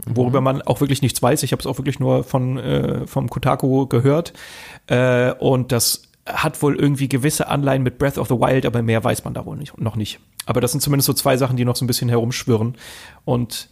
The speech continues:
Speaker 2: ich hoffe einfach, da, da ist Ubisoft halt, finde ich persönlich, sehr gut drin, dieses One Last Thing zu machen,
Speaker 1: Mhm.
Speaker 2: weißt du, dass sie noch ein, ein Spiel zum Schluss haben. Du hast das Gefühl, jetzt auch gerade wieder im Vorfeld, es sind, äh, Watch Dogs mehr oder weniger geleakt und es ist Roller Champions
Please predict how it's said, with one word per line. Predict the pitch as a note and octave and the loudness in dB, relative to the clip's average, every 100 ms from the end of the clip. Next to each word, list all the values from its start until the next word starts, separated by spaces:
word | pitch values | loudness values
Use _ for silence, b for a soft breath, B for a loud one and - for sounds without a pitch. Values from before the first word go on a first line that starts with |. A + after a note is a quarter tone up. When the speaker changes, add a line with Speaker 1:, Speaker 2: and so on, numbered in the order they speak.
| _ - | _ -8
Speaker 2:
ich | - E3+ | -2 0
hoffe | F3+ - | 0 0
einfach, | C#3+ C#3 D#3 - | 0 0 -2 0
da, | - - | 0 0
da | E3 F3 | 2 0
ist | - | 0
Ubisoft | E3 E3+ D#3 C#3+ | -2 -2 -2 -2
halt, | C3 | -2
finde | C#3 D#3 | -2 -2
ich | - | -2
persönlich, | C3+ C#3 B2+ | 0 0 2
sehr | C3 | 0
gut | C3 - | -2 0
drin, | C3 | 0
dieses | B2+ B2 A#2+ B B B | 2 2 0 B B B
One | C#3 D3+ | 2 2
Last | C#3 C#3 - - | 2 0 -2 -4
Thing | D#3 D#3+ | -2 -2
zu | - A#2+ | -2 0
machen, | A2+ A2+ | 0 2
Speaker 1:
Mhm. | A#2 | 2
Speaker 2:
weißt | A#2 A#2 | 4 4
du, | |
dass | C3 C3 | 2 0
sie | |
noch | B2 - | -2 0
ein, | C#3 D3+ C#3 | 0 2 0
ein | - D3+ | 0 0
Spiel | - D#3+ | 2 0
zum | D3+ | 0
Schluss | B2 F3+ D#3+ | 0 0 2
haben. | C#3+ C#3+ B B | 0 0 B B
Du | - | 0
hast | C#3+ E3 | 2 2
das | C#3+ | 0
Gefühl, | C3+ - F#3 F3 | -2 0 2 2
jetzt | C3+ | 0
auch | - - | -2 -2
gerade | D#3 C#3+ | 0 0
wieder | C3+ | 2
im | B2+ | 0
Vorfeld, | B2 F3+ F3+ D3+ | 2 2 2 0
es | E3 | -2
sind, | C3 - - - | -2 -4 -8 -4
äh, | - - - C#3 | -2 0 -2 0
Watch | D#3 - | 0 2
Dogs | D3+ - - | -2 -2 0
mehr | C#3 | 2
oder | C3+ | 2
weniger | C#3 C#3 C3 | 2 0 2
geleakt | B2+ C3 C#3 | 2 2 0
und | A#2 | -2
es | A#2 | 0
ist | D3+ | 2
Roller | E3+ D#3 | 2 2
Champions | D3 D3 C#3+ C#3 | -2 0 0 -2